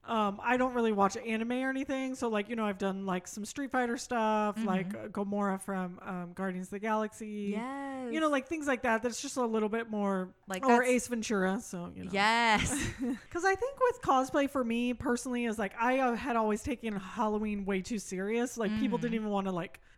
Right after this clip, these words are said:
Speaker 1: dress up with me because I, like, took it too serious. And so when I found Comic-Cons and cosplay, I was like, "Oh, these are my people."
Speaker 2: Yes.
Speaker 1: Like, I would be working on my Halloween costume for, like, six months,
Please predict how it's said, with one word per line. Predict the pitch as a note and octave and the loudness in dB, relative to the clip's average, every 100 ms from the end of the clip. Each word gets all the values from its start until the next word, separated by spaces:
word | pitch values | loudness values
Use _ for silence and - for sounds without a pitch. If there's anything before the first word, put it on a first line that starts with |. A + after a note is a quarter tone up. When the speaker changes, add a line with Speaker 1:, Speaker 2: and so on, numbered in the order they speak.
| - | -6
Speaker 1:
dress | G3+ G3 | -2 2
up | F4 | 2
with | F4 | 2
me | C#4+ E4 D#4+ | -4 -4 -2
because | D#4 C4+ C4 | -2 -2 0
I, | G3+ | 2
like, | F#3+ | 0
took | F3+ G#3 | -2 -6
it | F3+ | -4
too | A3+ | -6
serious. | E3 - A#3+ A#3 A3+ A3 - - - - - | -4 -4 -2 0 0 -2 -4 -14 -20 -20 -6
And | A#3+ A3 | -4 0
so | B3 | 0
when | A#3 | 2
I | A3+ G3+ | 0 -2
found | - B3+ A#3+ A#3 A3 G#3 - - _ - - | 0 2 2 2 0 -6 -14 -20 _ -20 -14
Comic-Cons | - D#4+ E4 D4+ C4 A3+ G#3 G3+ G#3 | -2 0 0 0 2 2 2 -2 -8
and | - A3+ F#3+ | -8 -6 -6
cosplay, | - C#4 C#4+ - G#3+ F#3+ F3+ F3+ F#3 - - - _ | 0 2 2 -2 -2 0 0 -2 -6 -10 -20 -20 _
I | - | -4
was | A3 | -2
like, | A3 A#3 | -2 -2
"Oh, | B3+ | 0
these | A3+ C4+ | 2 0
are | A#3 | 0
my | D#3+ | -4
people." | - - - - _ - | -6 -14 -18 -20 _ -8
Speaker 2:
Yes. | G3 E3 A3+ | -4 -2 2
Speaker 1:
Like, | G#3 - - _ _ - - - | 0 -2 -12 _ _ -20 -20 -4
I | B3 C#4+ | 4 4
would | D4+ C#4 | 4 2
be | B3+ | 0
working | A#3+ B3 A#3+ A#3+ | 4 2 2 -2
on | A3+ | 0
my | G#3+ G3+ | 0 0
Halloween | G#3+ G#3+ B3+ | 0 0 0
costume | C#4+ A3 A3+ | 0 -2 -2
for, | G3+ G3+ | -2 -2
like, | F#3 | -2
six | - G3 - | -2 -6 -2
months, | A#3 B3+ A3+ G#3+ - | 0 2 0 -4 -16